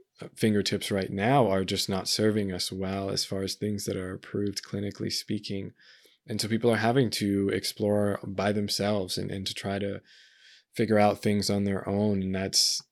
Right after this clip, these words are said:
that's difficult and discouraging. And so I'm, I'm very hopeful that the very safe and therapeutic and controlled uses of, of some of these, uh, compounds will, will soon be approved and,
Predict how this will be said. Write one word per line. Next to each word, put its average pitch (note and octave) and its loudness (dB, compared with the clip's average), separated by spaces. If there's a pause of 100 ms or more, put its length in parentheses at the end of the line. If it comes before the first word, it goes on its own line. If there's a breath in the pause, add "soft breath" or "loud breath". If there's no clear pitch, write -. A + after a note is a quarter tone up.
that's - 0
difficult G#2 -2
and G2 -4
discouraging. G2 -4
And F#2+ -6
so - -4
I'm, F#2+ -6 (320)
I'm A2 2
very G#2 4
hopeful G#2 2
that A2 2 (340 loud breath)
the G#2+ 0
very G2+ 2
safe - 0
and F#2+ -4 (480 soft breath)
therapeutic G#2 2
and G2 -4
controlled G#2 0
uses G#2+ 0
of, G2 -6
of G2+ -6
some G#2 -2
of G2+ -6
these, G2+ -2 (1080 soft breath)
uh, F#2 -4 (320)
compounds G#2 2
will, G2 -2
will G#2 -4
soon A2+ 4
be G#2 4
approved G#2+ 2
and, G2 -2